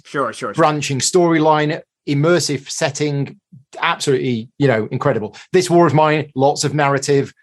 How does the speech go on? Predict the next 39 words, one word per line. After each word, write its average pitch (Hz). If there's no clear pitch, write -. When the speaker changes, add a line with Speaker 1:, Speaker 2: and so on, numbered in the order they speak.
Speaker 1:
Mm. 113
Speaker 2:
very 139
immersive 127
feeling. 123
Seventh 202
Continent, 131
and 139
again, 151
I'm 143
in 143
the 139
minority 147
on 110
this, 120
I 170
don't 269
feel 214
Seventh 185
Continent 170
is 139
a 147
narrative-driven 135
game. 95
Turning 202
a 190
card 175
over 143
and 135
reading 143
one 156
or 160
two 165
sentences 143
of 139
flavor 143
text 131
on 127
the 113
card 104